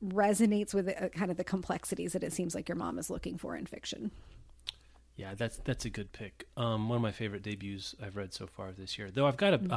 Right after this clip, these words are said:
Speaker 2: hot pick for you coming up in another show when I get the front list for you. I meant to text you about it earlier, but we can talk about it off,
Speaker 1: Ooh,
Speaker 2: uh,
Speaker 1: okay.
Speaker 2: off air.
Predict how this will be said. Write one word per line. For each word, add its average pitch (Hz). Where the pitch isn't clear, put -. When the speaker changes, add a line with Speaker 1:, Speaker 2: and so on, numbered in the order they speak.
Speaker 2:
hot 139
pick -
for -
you 104
coming 110
up 101
in 107
another 101
show 101
when 98
I 101
get 101
the 98
front 98
list 101
for 107
you. 98
I -
meant 113
to 98
text -
you 101
about 90
it 92
earlier, 87
but -
we 107
can -
talk -
about 92
it 85
off, -
Speaker 1:
Ooh, 240
Speaker 2:
uh, 190
Speaker 1:
okay. 196
Speaker 2:
off 101
air. 98